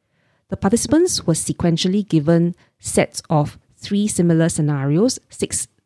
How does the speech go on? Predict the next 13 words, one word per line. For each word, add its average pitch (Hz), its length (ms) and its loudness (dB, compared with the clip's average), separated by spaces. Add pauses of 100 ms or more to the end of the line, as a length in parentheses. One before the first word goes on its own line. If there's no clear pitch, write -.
(180)
sets - 300 -6
in 151 180 -4
total, 185 480 -4 (680)
where 247 200 4
they 247 240 2
unexpectedly 226 640 2
got - 240 0
more 147 520 2 (180)
or 160 100 0
less 214 400 2
uncommitted 185 600 0
time 165 280 -2
because 190 360 0